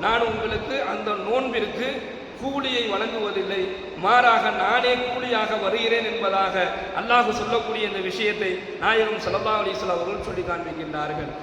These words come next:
எதிர்வர இருக்கக்கூடிய ரமலானை சிறப்பான முறையில் அந்த நோன்பை வைக்கக்கூடிய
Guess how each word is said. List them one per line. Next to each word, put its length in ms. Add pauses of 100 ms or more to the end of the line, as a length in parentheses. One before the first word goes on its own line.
(180)
எதிர்வர 360
இருக்கக்கூடிய 520
ரமலானை 560 (360)
சிறப்பான 640
முறையில் 440
அந்த 180
நோன்பை 400
வைக்கக்கூடிய 600